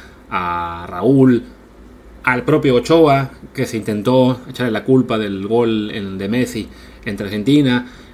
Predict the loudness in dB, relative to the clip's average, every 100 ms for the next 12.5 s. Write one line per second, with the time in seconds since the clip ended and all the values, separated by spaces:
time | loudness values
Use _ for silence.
0 | -6 0 4 6 4 0 0 4 4 4
1 | 2 2 0 -2 -2 0 0 -2 -6 -4
2 | -4 -2 -2 0 0 -2 -4 -10 -10 -12
3 | -12 -10 -2 0 2 2 2 0 0 -2
4 | 0 0 -2 -6 -20 -16 -12 -8 -2 0
5 | 0 0 0 -2 -2 -4 -6 -6 -4 -2
6 | -2 -4 -6 -16 -16 -18 -20 -10 -6 -4
7 | -4 -4 -6 -12 -12 -4 2 2 2 0
8 | -4 -4 -4 0 0 2 0 -4 -2 0
9 | 0 0 -2 -2 -4 -10 -20 -20 -16 2
10 | 2 4 2 4 4 4 4 4 0 -14
11 | -6 -6 -6 -6 -6 -6 0 6 6 6
12 | 0 -2 -2 -2